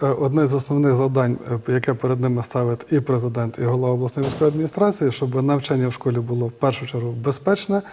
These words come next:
і в другу чергу якісне. Тобто, очевидно, що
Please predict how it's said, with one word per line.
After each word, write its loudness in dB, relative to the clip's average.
і 2
в 0
другу 4
чергу 0
якісне. 0
Тобто, -2
очевидно, 4
що 0